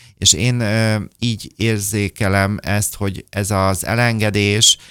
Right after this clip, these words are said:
ez nem egy tökéletes kifejezés, vagy inkább azt lehet mondani, hogy tév gondolatokat adhat, hogy kevésbé elengedni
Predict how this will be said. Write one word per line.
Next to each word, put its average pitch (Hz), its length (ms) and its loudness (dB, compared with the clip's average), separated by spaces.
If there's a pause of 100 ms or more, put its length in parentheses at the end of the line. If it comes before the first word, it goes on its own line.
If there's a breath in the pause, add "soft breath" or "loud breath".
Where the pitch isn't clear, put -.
(100)
ez 95 160 -2
nem 117 220 2
egy 101 180 0
tökéletes 95 840 0 (160 loud breath)
kifejezés, 95 920 2
vagy 92 560 -4
inkább 95 340 -4
azt 101 200 0
lehet 95 180 -2
mondani, 98 260 -2
hogy 95 220 0 (420 loud breath)
tév 101 300 4 (320)
gondolatokat 98 840 0
adhat, 107 460 -2 (560 loud breath)
hogy 107 320 -4 (100)
kevésbé 107 680 2
elengedni 104 1080 0